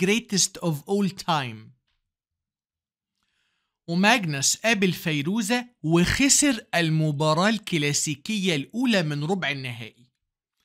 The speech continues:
النهاردة ماجنس كارلسن يخسر أو يتعادل، شكرًا، أنت مش مكمل معانا في نصف النهائي. يكسب، يلعب حسم تعادل مع فيروزة. ولذلك المعركة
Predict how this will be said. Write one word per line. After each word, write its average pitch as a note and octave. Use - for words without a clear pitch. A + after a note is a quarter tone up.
النهاردة F3+
ماجنس E3+
كارلسن F3
يخسر F3
أو D#3
يتعادل، C4
شكرًا، D3+
أنت A#3+
مش B3+
مكمل B3+
معانا F#3
في E3+
نصف D#3+
النهائي. A#2
يكسب، D#4
يلعب F#3+
حسم B3
تعادل G3+
مع D3+
فيروزة. A#2+
ولذلك E3+
المعركة G3